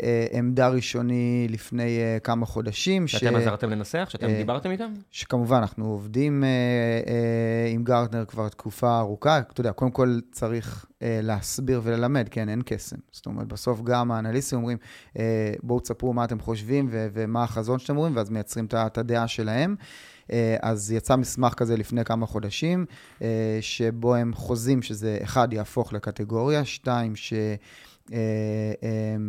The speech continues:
Speaker 1: כנראה שישים, שבעים אחוז מהחברות תוך חמש שנים כבר התחילו לנהל את כל, אה, ה-, הדפדפנים הארגוניים, ורואים אותנו בתור אחד השחקנים ה-, עם, עם ההסתברות הכי גבוהה,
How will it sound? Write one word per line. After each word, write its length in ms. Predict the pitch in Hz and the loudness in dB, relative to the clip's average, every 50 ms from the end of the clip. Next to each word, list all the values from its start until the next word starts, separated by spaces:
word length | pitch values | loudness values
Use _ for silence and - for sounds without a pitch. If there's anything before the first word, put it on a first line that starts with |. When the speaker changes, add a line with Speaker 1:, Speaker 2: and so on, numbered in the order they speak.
| 101 - _ _ _ _ _ _ _ - | -6 -8 _ _ _ _ _ _ _ -4
Speaker 1:
כנראה 520 | - 123 120 120 120 117 120 - 143 139 135 | -2 0 2 2 2 0 2 4 4 4 4
שישים, 580 | 123 - - - - - - - - 156 143 131 | 2 0 -4 -4 -6 -6 -4 -2 0 0 0 0
שבעים 340 | - - 123 110 127 131 131 | 0 -2 -2 0 0 0 0
אחוז 240 | 120 - 127 123 | 0 0 -2 -2
מהחברות 760 | 117 120 117 113 - 120 113 113 117 117 113 120 117 110 - | 0 0 -2 -2 0 -2 0 0 0 2 2 2 0 0 0
תוך 220 | - 117 110 - - | -2 -4 -2 -2 -4
חמש 300 | 127 117 120 120 117 - | -4 -2 -2 -4 -4 -4
שנים 320 | 123 113 113 113 110 104 101 - _ - - - - - | -4 -4 -4 -4 -4 -6 -8 -12 _ -20 -20 -20 -20 -12
כבר 160 | - - 117 | -4 -2 0
התחילו 420 | 113 107 - - - 135 131 123 123 | 0 0 0 -2 0 2 2 2 2
לנהל 480 | 117 110 110 107 110 113 113 110 107 | 2 0 0 0 0 0 0 0 -2
את 140 | 104 - - | -4 -6 -10
כל, 380 | - - - 123 120 117 113 107 - - - _ _ _ _ _ - | -4 0 4 4 4 4 2 0 -4 -10 -20 _ _ _ _ _ -6
אה, 260 | 113 110 110 107 107 - - | -2 -2 0 0 0 -2 -2
ה-, 360 | 110 107 107 104 - 110 107 | -2 -2 0 0 0 0 -2
הדפדפנים 760 | 104 117 117 104 113 120 113 - - 117 117 120 117 117 113 | -2 -2 -4 -2 -2 -2 -2 0 0 0 2 2 2 2 2
הארגוניים, 1120 | 113 110 110 110 110 107 107 104 - 117 117 110 113 127 113 117 113 123 143 185 226 262 185 | 2 2 0 0 0 0 0 -2 -2 -4 -4 -4 -4 -2 -2 0 0 2 2 2 2 2 2
ורואים 680 | 127 120 117 113 110 107 107 107 117 117 123 127 127 | 2 2 0 0 -2 -2 -2 0 2 4 4 4 4
אותנו 340 | 123 113 - 123 120 117 117 | 2 0 0 0 0 0 0
בתור 360 | 110 107 - - 113 110 107 - - - - - _ | -2 -4 -2 0 0 0 -2 -4 -8 -16 -20 -20 _
אחד 160 | - - 117 117 | -4 -2 -2 -2
השחקנים 640 | 107 - 110 - - - 117 113 113 113 110 110 | -2 -6 -6 -6 -6 -4 -4 -2 -2 -2 -2 0
ה-, 480 | 110 107 104 104 107 104 104 104 104 101 - | 0 0 0 0 -2 -2 -2 -2 -2 -4 -4
עם, 160 | - 113 113 117 - | -4 -4 -4 -2 0
עם 100 | 139 131 | 2 4
ההסתברות 440 | 135 127 - - 135 127 139 143 135 | 4 2 2 2 2 4 4 4 2
הכי 180 | 127 - 143 | 0 0 -2
גבוהה, 480 | 139 135 110 113 113 113 117 117 117 110 | -2 -2 0 0 0 2 2 2 2 0